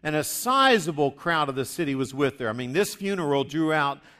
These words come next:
a huge crowd. And when the Lord saw her, he felt compassion on her, verse thirteen, and said, "Do not weep."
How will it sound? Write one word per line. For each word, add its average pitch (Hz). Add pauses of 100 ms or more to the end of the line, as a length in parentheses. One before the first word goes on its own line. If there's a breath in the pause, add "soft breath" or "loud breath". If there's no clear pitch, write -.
a 135
huge 202
crowd. 107 (220 soft breath)
And 160
when 160
the 160
Lord 214
saw 247
her, 175
he 202
felt 185
compassion 175
on 123
her, 123 (220 loud breath)
verse 185
thirteen, 180 (200 loud breath)
and 170
said, 208
"Do 277
not 226
weep." 220